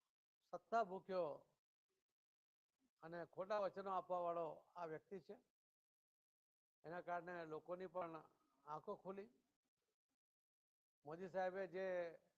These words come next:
અનેક વચનો આપતા હોય છે, મધ્ય વર્ગને ધ્યાનમાં રાખીને આ વખતનું જે બજેટ એમણે ડિઝાઇન કરાવ્યું, ફાઇનાન્સ મિનિસ્ટરે જે ડિ-, બજેટ રજૂ કર્યું, એમાં પણ દિલ્હીમાં સૌથી વધુ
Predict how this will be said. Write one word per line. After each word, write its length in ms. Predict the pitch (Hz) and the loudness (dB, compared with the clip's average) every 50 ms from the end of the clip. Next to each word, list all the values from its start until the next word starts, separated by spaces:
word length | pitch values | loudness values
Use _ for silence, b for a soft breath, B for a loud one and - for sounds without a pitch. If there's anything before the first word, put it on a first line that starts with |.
| _ _ _ _ _ _ _ _ _ _ _ _ _ _ _ _ _ _ _ | _ _ _ _ _ _ _ _ _ _ _ _ _ _ _ _ _ _ _
અનેક 320 | 156 165 180 208 208 180 185 | -6 -4 -2 -2 -2 0 0
વચનો 340 | 180 165 165 196 202 196 196 | 0 0 0 0 0 2 2
આપતા 220 | 190 - - 196 | 2 2 2 2
હોય 100 | 190 185 | 2 2
છે, 100 | 185 196 | 2 0
મધ્ય 420 | 180 170 175 180 175 - 214 226 | -2 -2 -4 -4 -2 2 4 4
વર્ગને 300 | 226 214 208 185 185 202 | 4 4 2 0 -2 -2
ધ્યાનમાં 380 | 185 165 175 180 190 190 196 190 | 0 0 0 0 0 0 2 2
રાખીને 340 | 190 180 - - 196 196 196 | 2 2 0 -4 -6 -4 0
આ 120 | 185 185 | 2 4
વખતનું 360 | 185 180 - 185 185 190 190 | 4 2 2 0 -4 -4 -4
જે 100 | 185 190 | -4 -4
બજેટ 460 | 180 160 165 170 170 185 214 214 185 214 | -4 -2 -4 -4 -2 -2 -2 -2 -2 -4
એમણે 240 | 185 180 185 185 | -6 -6 -6 -8
ડિઝાઇન 380 | 165 165 160 147 185 190 196 190 | -8 -6 -4 -2 -2 -2 -2 -2
કરાવ્યું, 420 | - 190 185 185 190 190 185 196 - _ _ _ _ _ _ _ _ _ _ _ _ _ _ _ _ _ _ _ _ _ _ - | 0 2 2 2 2 0 -2 -8 -12 _ _ _ _ _ _ _ _ _ _ _ _ _ _ _ _ _ _ _ _ _ _ -8
ફાઇનાન્સ 300 | 160 165 170 180 185 180 | -6 -4 -2 -2 -4 -4
મિનિસ્ટરે 460 | 180 175 180 175 160 - 185 185 180 170 | -2 -4 -4 -4 -2 0 0 0 0 0
જે 140 | 175 185 180 165 | 0 0 -2 -2
ડિ-, 200 | 160 180 196 - _ _ _ _ _ _ _ _ _ _ - - | -4 -8 -10 -12 _ _ _ _ _ _ _ _ _ _ -16 -10
બજેટ 320 | 143 156 165 190 185 156 156 | -6 -4 -2 -2 -2 -2 -2
રજૂ 200 | 160 165 196 208 | -4 -2 -4 -2
કર્યું, 340 | 190 190 180 165 139 120 113 - _ _ _ _ _ _ _ _ _ _ _ _ _ _ _ _ _ _ _ | -2 -2 -2 -2 -4 -6 -8 -14 _ _ _ _ _ _ _ _ _ _ _ _ _ _ _ _ _ _ _
એમાં 400 | - 147 156 165 190 196 190 - | -10 -6 -4 -2 0 -2 0 2
પણ 260 | - 208 208 208 208 208 214 - - _ _ _ _ 147 | 4 4 4 4 2 -2 -6 -14 -18 _ _ _ _ -8
દિલ્હીમાં 440 | 156 165 170 180 190 180 196 190 175 | -6 -4 -4 -4 -4 -4 -4 -4 -4
સૌથી 360 | - 175 175 175 170 - 226 | -2 -2 -4 -2 -2 -2 0
વધુ 340 | 214 196 175 165 190 190 | 2 2 2 2 0 0